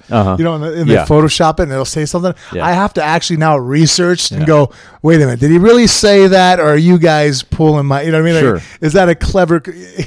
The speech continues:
Speaker 2: <laughs>
Speaker 1: And th-, that's the crazy thing is you can't just rule it out 'cause it looks absurd,
Speaker 2: <laughs> I
Speaker 1: right?
Speaker 2: immediately can't tell.
Speaker 1: No, no. But, uh, you know, uh, that, so when that series of four tweets came out, which said, you know, "I just found out that Obama,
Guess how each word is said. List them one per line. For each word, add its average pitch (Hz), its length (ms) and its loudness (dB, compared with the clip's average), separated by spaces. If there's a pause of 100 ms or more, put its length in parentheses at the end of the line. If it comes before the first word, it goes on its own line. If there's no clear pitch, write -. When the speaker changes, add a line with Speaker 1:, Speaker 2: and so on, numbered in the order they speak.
(140)
Speaker 2:
<laughs> - 140 -16
Speaker 1:
And 135 160 0
th-, 147 180 0
that's 170 200 0
the - 60 -4
crazy 127 300 -2
thing 240 240 0
is 113 100 -2
you 127 120 -6
can't 160 240 -6
just 127 180 -4
rule 143 380 2
it 110 80 -2
out 175 280 0
'cause 120 200 -8
it 113 100 -6
looks 139 320 -2
absurd, 160 540 -4
Speaker 2:
<laughs> 87 80 -12
I 135 100 -2 (100)
Speaker 1:
right? 180 40 2
Speaker 2:
immediately 180 480 0
can't - 340 -10
tell. 170 640 -2 (120)
Speaker 1:
No, 143 320 -2
no. - 480 -8
But, 156 360 0
uh, 135 360 0 (320)
you 170 140 0
know, 160 420 0
uh, 131 440 0 (480)
that, 139 340 -4
so 160 140 0
when 160 140 0
that 233 260 0
series 175 340 0
of 127 100 -12
four 143 220 -2
tweets 117 340 -4
came 90 220 -8
out, 76 180 -12
which 104 240 -6
said, 110 300 -2
you 107 140 -4
know, 95 440 -4
"I 92 120 -10
just 117 260 -8
found 110 320 -6
out 98 400 -4
that 87 140 -6
Obama, 98 720 -6